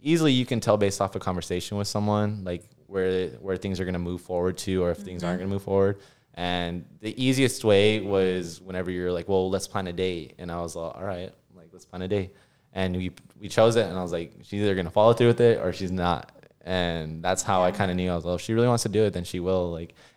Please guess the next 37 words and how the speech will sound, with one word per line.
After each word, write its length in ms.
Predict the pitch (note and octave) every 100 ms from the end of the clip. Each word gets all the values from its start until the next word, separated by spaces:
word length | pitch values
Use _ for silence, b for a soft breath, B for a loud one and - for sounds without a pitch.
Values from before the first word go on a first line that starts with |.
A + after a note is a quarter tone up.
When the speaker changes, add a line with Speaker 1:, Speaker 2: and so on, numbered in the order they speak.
| -
Speaker 1:
and 140 | F2+
then 140 | F2+ F#2
you 100 | F#2
threw 220 | F#2+ F2+
out 140 | F2+
there 80 | F#2
that 120 | E2+
you 100 | F2
would 80 | E2+
drive 180 | E2+ E2
up 180 | A#2+ C3
here, 260 | A2+ G2
and 120 | F2+ F2
I 40 |
was 120 | F2
like, 120 | - -
"Oh, 220 | E3+ G#3
okay. 300 | - G#2+ B2
Like, 160 | A2 F#2
if 140 | F#2
you 120 | F#2+
want 260 | E2+ A2+ F#3
to, 280 | G#2+ G2+ F#2+
I 40 |
mean, 140 | F2+ F2
we 140 | F2+
can. 480 | - G#2 A#2 G#2+ F#2+
If 120 | F2+
we 60 | G2+
need 120 | F#2+
to, 100 | F#2+
like, 180 | F2 -
push 200 | G2 F#2
it 60 |
back 360 | E2+ F2+ F#2+ F#2+
and 240 | F2 E2
do 260 | F2 F2+